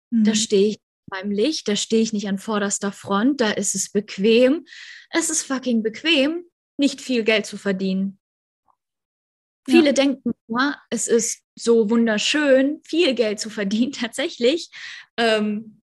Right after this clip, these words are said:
Speaker 2: also ich habe das Thema nicht, das möchte ich jetzt einmal noch mal kurz da, dazu sagen. Ich habe jetzt mit dem Launch zweihundertzwanzigtausend Euro netto bereits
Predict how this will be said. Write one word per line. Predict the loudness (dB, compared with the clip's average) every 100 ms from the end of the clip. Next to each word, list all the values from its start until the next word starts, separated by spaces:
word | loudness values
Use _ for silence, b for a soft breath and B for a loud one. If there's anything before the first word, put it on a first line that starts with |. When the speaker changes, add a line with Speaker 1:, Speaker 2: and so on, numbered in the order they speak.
| _ _ _ _ _ _ _
Speaker 2:
also | -2 0 0
ich | 0 0
habe | -2
das | -2 -2 -4 _ _
Thema | 0 2 2
nicht, | 2 0 -4
das | -4
möchte | -4 -4 -2
ich |
jetzt | -2 0
einmal | -2 0
noch | -2 -2
mal | -6
kurz | -2 -2 -2 -6
da, | -4 -4
dazu | -4 -6 -6 -6
sagen. | -2 0 2 0 -2 -6 B B B B _ -6
Ich | -2
habe | -2 -2
jetzt | -4
mit | -2 -2
dem | 0 0
Launch | 0 -2 -2 -4 -8 -14 _ _ _ _ _ _
zweihundertzwanzigtausend | -6 0 2 2 0 -4 -4 -2 -2 -2 -4 -14 _ _ _ -6 -2 0 0 0
Euro | 0 -2 -2 -6 -8 _ -4
netto | -2 -2 -6 -8
bereits | -8 -4 -2 -2 -4 -6 -6